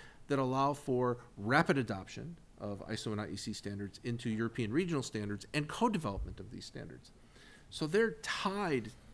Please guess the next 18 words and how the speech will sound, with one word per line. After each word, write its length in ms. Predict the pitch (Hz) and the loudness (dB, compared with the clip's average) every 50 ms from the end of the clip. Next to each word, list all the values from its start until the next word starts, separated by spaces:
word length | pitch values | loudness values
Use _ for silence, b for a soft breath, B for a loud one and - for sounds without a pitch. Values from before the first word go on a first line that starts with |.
| - | -8
to 120 | - - 131 | -4 -2 -2
just 500 | 120 - - 170 170 165 - - - - | 0 4 6 6 6 6 4 0 -2 -2
that 240 | 131 131 123 - - - - - - - - - - | -2 -2 -2 -4 -10 -16 -18 -18 -16 -18 -18 -18 -10
set 220 | - - 131 117 | -4 -2 -2 -2
of 120 | 110 - | -2 -2
documents 640 | - 110 101 120 - 113 - - 120 123 - - - - - - | -6 -6 -6 -8 -10 -12 -12 -12 -14 -16 -16 -18 -20 -14 -6 -2
for 100 | 123 110 | 0 0
their 140 | 110 113 | 0 0
regulatory 560 | 101 104 104 95 98 87 90 - - - 98 - | 0 -2 -4 -6 -8 -10 -12 -12 -12 -12 -12 -12
process. 520 | - - - - - - - - - - B B B B B B B - | -12 -12 -12 -12 -12 -14 -16 -16 -16 -18 B B B B B B B -4
And 80 | 165 | 0
in 40 | 170 | 2
the 60 | 175 | 2
United 300 | 180 180 202 220 220 214 | 2 2 2 0 0 -2
States, 440 | - - 214 214 208 175 - - - | -2 2 2 2 2 2 -2 -6 -8
you 200 | - 131 170 190 | -4 -2 -2 -2
see 220 | - - - 190 | -2 -2 0 0
references 920 | 147 117 135 160 175 - - 202 190 170 - - 117 110 107 98 101 - - | 0 0 0 0 0 0 0 0 0 0 0 0 0 0 0 -2 -4 -8 -10